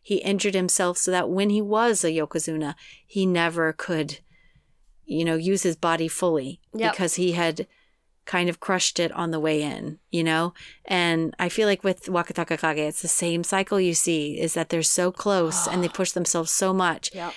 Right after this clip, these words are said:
Speaker 1: And then they have a big ol' huge injury. And then, like Tennen Fuji, they have to go all the way back down and rise again from the ashes, which is a great story, but I think it's just insane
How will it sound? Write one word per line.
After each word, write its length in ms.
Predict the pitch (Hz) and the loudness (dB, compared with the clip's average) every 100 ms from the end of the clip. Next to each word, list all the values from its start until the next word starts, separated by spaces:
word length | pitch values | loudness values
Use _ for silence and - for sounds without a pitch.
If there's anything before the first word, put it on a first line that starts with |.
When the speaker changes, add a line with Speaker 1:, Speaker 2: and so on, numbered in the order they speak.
| - | -8
Speaker 1:
And 160 | 170 170 | -2 0
then 140 | 165 | 2
they 100 | 170 | 0
have 280 | 165 165 156 - | 0 0 0 -4
a 80 | 160 | -10
big 320 | - 185 175 | -2 0 4
ol' 240 | 180 170 | 2 2
huge 400 | 165 196 170 160 | 0 0 0 -2
injury. 540 | - 175 160 156 151 160 | -2 -2 0 0 0 -2
And 220 | 160 156 | -4 -4
then, 280 | 156 151 151 - | -4 -4 -6 -6
like 240 | 156 151 | -2 -2
Tennen 360 | - 175 185 196 | -2 0 2 2
Fuji, 460 | 247 247 190 151 - | 2 0 2 0 -2
they 140 | 156 | -2
have 140 | 156 156 | -2 -2
to 80 | |
go 160 | 156 151 | -2 -2
all 240 | - 175 | 2 2
the 60 | 185 | 4
way 80 | 202 | 2
back 200 | 196 202 | 2 0
down 300 | 190 165 156 - _ | 0 0 0 -4 _
and 140 | - 160 | -4 0
rise 240 | 151 156 | 2 0
again 240 | 156 151 147 | 0 -2 -2
from 160 | 151 | -4
the 100 | 151 | -4
ashes, 400 | 151 147 - - | -6 -6 -6 -4
which 140 | 240 285 | 0 2
is 100 | 254 | 2
a 60 | |
great 240 | 294 294 - | 2 2 2
story, 480 | 285 294 226 170 - | 2 4 4 0 -4
but 80 | 202 | 0
I 80 | 202 | 0
think 240 | 214 202 | 0 0
it's 160 | 175 - | 0 -2
just 340 | - 165 - - _ _ - | 0 -2 -4 -12 _ _ -2
insane 580 | 175 165 165 127 127 | 0 2 -2 -2 -6